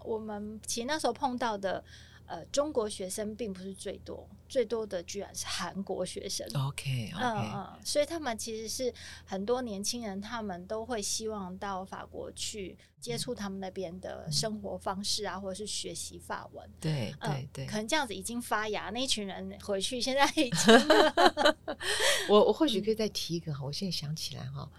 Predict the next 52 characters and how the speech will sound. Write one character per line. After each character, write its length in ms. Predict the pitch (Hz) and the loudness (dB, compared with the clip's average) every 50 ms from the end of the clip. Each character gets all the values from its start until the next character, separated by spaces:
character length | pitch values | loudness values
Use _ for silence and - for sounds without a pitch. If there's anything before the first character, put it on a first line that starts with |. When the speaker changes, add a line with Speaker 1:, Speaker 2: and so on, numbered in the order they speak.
| - - - - - | -20 -20 -20 -20 -10
Speaker 2:
我 160 | - - 156 156 | -4 -4 -4 -2
第 180 | - 208 208 | -2 -2 -2
一 40 | 196 | -2
次 180 | 185 - - 180 | -2 -4 -4 -4
办 220 | - - 185 165 | -4 -2 -2 -2
的 80 | 156 151 | -2 -2
亚 180 | 135 127 - 127 | -4 -6 -8 -10
太 160 | - - 165 | -8 -6 -6
的 120 | 156 139 135 | -6 -6 -8
活 220 | - - 131 135 | -8 -10 -10 -10
动 240 | - - 147 139 135 | -6 -6 -6 -6 -6
呢， 220 | 135 131 135 143 - - | -6 -8 -8 -10 -12 -8
是 300 | - - - 160 151 143 - - - - - - - - - | -6 -4 -2 -2 -2 -4 -6 -10 -20 -20 -20 -20 -20 -8 -4
八 200 | - 220 220 208 | -2 -2 -2 0
个 120 | 180 160 | -2 -2
国 220 | - - 143 139 | -2 -2 -4 -4
家 360 | 139 - - 156 143 147 151 151 | -4 -4 -4 -4 -4 -4 -6 -8
来 160 | - 135 127 127 | -8 -8 -8 -8
台 240 | - - - 131 | -8 -6 -6 -4
湾 260 | 131 135 135 135 147 147 - - - - | -4 -2 -4 -4 -6 -8 -12 -16 -14 -12
Speaker 1:
嗯 200 | 254 262 262 277 | -10 -10 -10 -12
哼。 80 | 285 - - - - - - - - - - | -14 -18 -20 -20 -20 -20 -20 -20 -20 -10 -2
Speaker 2:
歌 140 | - 151 151 | 0 0 2
唱， 240 | - - 156 147 - - - | 2 0 -2 -4 -8 -8 -8
唱 220 | - - - 175 151 | -6 -2 0 0 0
歌 120 | - 147 | 0 -2
就 140 | 135 - 135 | -4 -4 -6
对 180 | 127 - - - | -6 -6 -8 -8
了。 140 | 64 - - - - | -8 -12 -16 -18 -18
Speaker 1:
哦。 240 | - - 233 - - - - - - | -16 -14 -14 -14 -14 -16 -14 -6 -4
Speaker 2:
亚 140 | 147 127 127 | -2 -2 -2
太 200 | - - 160 143 | -2 -2 -2 -2
的 80 | 139 | -2
歌 180 | - - 165 160 | -2 -2 -2 -2
唱 180 | 156 151 156 139 | 0 -2 -4 -6
比 120 | - - | -6 -6
赛。 260 | - - - 127 127 - - - | -6 -6 -6 -6 -8 -10 -12 -12
Speaker 1:
嗯， 200 | 269 269 262 247 | -8 -8 -6 -6
嗯， 80 | 214 208 | -8 -8
嗯， 180 | 220 214 196 185 | -8 -10 -10 -10
嗯。 140 | 202 196 208 | -12 -12 -10
Speaker 2:
然 80 | - 196 | -8 -6
后 60 | 143 | -4
就 120 | 143 160 156 | -2 -2 0
每 140 | 143 139 | 0 0
个 100 | 139 147 | -2 -2
国 160 | 143 - 147 147 | -2 -2 -2 -2
家 120 | 151 160 | 0 -2
选 200 | 151 - 139 127 | -2 -4 -4 -4
最 200 | 123 - 202 185 | -2 0 0 0
好 200 | 139 127 - - - | 0 -2 -6 -8 -12
的。 100 | - | -16